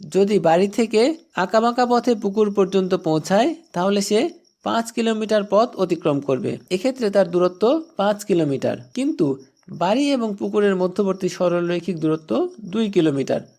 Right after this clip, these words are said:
অর্থাৎ তার সরণ হবে দুই কিলোমিটার। আশা করছি দূরত্ব এবং সরণ কি তা পুরোপুরি বুঝতে পেরেছ। এখন আমরা এক নজরে দেখে নেব আজকের পাঠে আমরা যা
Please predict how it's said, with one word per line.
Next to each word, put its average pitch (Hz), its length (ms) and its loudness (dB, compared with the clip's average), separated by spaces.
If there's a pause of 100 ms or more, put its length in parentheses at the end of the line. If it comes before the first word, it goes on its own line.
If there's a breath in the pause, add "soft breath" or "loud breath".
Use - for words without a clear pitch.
অর্থাৎ 196 320 0 (240)
তার 156 160 -2
সরণ 185 360 0
হবে 180 240 0 (260)
দুই 202 260 -4
কিলোমিটার। 143 500 0 (200)
আশা 175 260 -2
করছি 247 380 0 (420 loud breath)
দূরত্ব 214 500 -4
এবং 226 240 2
সরণ 190 380 0 (120)
কি 202 120 -2 (140)
তা 160 120 2 (300)
পুরোপুরি 226 460 -2
বুঝতে 180 320 -4
পেরেছ। 135 300 -2 (340)
এখন 180 280 -2
আমরা 262 200 -2
এক 190 200 2
নজরে 208 340 2
দেখে 180 260 -2
নেব 151 180 0 (420 loud breath)
আজকের 214 400 -2
পাঠে 185 300 -2
আমরা 175 240 0 (380)
যা 165 120 4